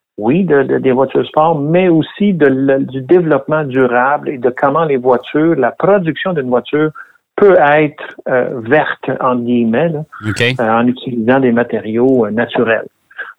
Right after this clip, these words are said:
Speaker 1: Alors,
Speaker 2: Ok.
Speaker 1: c'est quand même intéressant comme approche et, euh,
Speaker 2: Ouais, ben, jolie l'auto, hein ? Moi, je la trouve
Speaker 1: Ah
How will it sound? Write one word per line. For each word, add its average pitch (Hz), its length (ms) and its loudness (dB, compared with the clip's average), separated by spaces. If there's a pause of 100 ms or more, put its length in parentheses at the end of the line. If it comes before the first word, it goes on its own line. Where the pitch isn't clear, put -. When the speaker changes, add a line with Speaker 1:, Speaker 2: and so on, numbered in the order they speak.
Speaker 1:
Alors, 110 180 0
Speaker 2:
Ok. 123 140 0
Speaker 1:
c'est 127 60 0
quand 175 140 2
même 240 180 4
intéressant 143 480 0
comme 127 180 0
approche - 500 -4
et, 117 340 -2
euh, - 80 0
Speaker 2:
Ouais, 170 140 4
ben, 156 160 4
jolie 170 320 0
l'auto, 113 360 0
hein ? 120 120 -4 (420)
Moi, 151 100 -4
je 123 80 -2
la 113 60 0
trouve 147 160 0
Speaker 1:
Ah 170 60 4